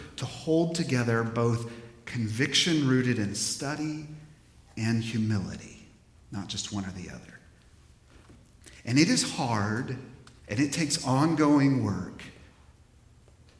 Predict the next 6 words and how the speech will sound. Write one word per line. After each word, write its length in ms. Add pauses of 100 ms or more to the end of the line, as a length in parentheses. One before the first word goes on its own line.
(320)
to 560 (180)
stay 580
open-hearted, 960 (880)
to 100
courageously 800
love 420